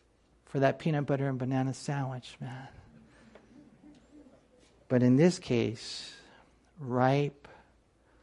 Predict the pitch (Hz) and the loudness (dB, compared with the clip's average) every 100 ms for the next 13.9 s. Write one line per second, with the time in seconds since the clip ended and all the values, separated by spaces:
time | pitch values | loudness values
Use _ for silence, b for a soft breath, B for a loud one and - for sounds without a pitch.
0 | b b _ - - 127 117 120 104 95 | b b _ -16 -4 -4 -2 0 0 -2
1 | - 120 123 _ - - - b b b | -12 -16 -16 _ -20 -20 -20 b b b
2 | b b _ _ _ _ _ _ _ _ | b b _ _ _ _ _ _ _ _
3 | _ _ 139 135 139 - 135 131 127 120 | _ _ 2 4 4 2 -2 2 0 0
4 | 120 120 120 120 120 113 110 101 - _ | -2 -2 -2 -4 -6 -8 -10 -12 -16 _
5 | _ _ _ _ b b b b b 143 | _ _ _ _ b b b b b -2
6 | 131 127 135 139 131 117 135 127 139 135 | 0 2 4 4 2 2 0 2 2 2
7 | 127 - - 135 139 135 123 117 123 123 | 0 -4 2 2 2 -2 -6 -8 -12 -16
8 | - - 120 - 127 120 - b b b | -16 -12 -6 0 0 0 -8 b b b
9 | b b - 123 127 135 123 117 123 B | b b -2 0 2 4 2 0 -6 B
10 | B B B _ _ _ _ _ _ _ | B B B _ _ _ _ _ _ _
11 | _ - 135 135 113 - - 131 147 151 | _ -4 0 0 -2 -8 -14 -10 -8 -6
12 | 95 - _ _ _ _ _ _ _ _ | -8 -14 _ _ _ _ _ _ _ _
13 | _ _ - 131 - - 156 156 110 | _ _ -14 -12 -10 -6 -4 -4 -8